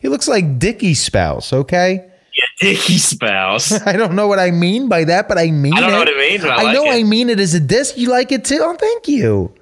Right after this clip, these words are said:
Speaker 1: Do you like me?
Speaker 2: Uh, yeah, I like you.
Speaker 1: Yeah? Do you like, like me?
Speaker 2: I guess.
Speaker 1: Hey, we're trying to get more listeners, and I think if we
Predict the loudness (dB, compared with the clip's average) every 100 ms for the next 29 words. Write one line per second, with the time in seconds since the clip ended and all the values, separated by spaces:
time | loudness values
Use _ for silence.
0 | _ _ _ _ _ -2 0 2 0 0
1 | 2 0 -2 -10 -20 -12 -12 -14 _ -16
2 | -10 -8 -2 0 0 0 -4 -4 -8 -8
3 | _ _ _ -4 0 2 2 0 0 2
4 | 2 2 2 -2 -2 -2 -2 -2 -2 -4
5 | -8 _ _ _ _ _ _ _ -18 -12
6 | -6 -6 -6 -8 -12 -16 _ _ _ _
7 | _ _ _ _ -4 -2 -2 -4 -2 -2
8 | -2 0 2 2 2 0 -2 -4 -4 -8
9 | -18 _ -8 -2 -2 0 -2 -2 -2 -2
10 | 0 0 -2